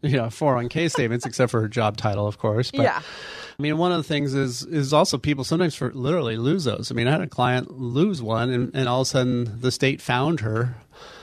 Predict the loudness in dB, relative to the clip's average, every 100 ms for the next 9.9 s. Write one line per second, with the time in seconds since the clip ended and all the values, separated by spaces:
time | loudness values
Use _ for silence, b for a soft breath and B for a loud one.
0 | B -2 0 0 0 -2 0 0 0 0
1 | -2 -2 0 0 2 0 2 2 2 2
2 | 0 2 2 0 2 2 2 0 0 2
3 | 2 2 2 0 0 0 0 0 0 0
4 | 0 -2 -4 0 0 0 -2 0 0 0
5 | 0 0 0 -2 -2 0 0 -4 -10 -8
6 | -8 -6 0 0 0 -2 0 0 0 -4
7 | -8 -4 2 2 2 -2 -4 -4 -2 0
8 | 2 0 0 -2 -2 -2 -2 2 2 4
9 | 0 0 0 2 0 0 0 0 -2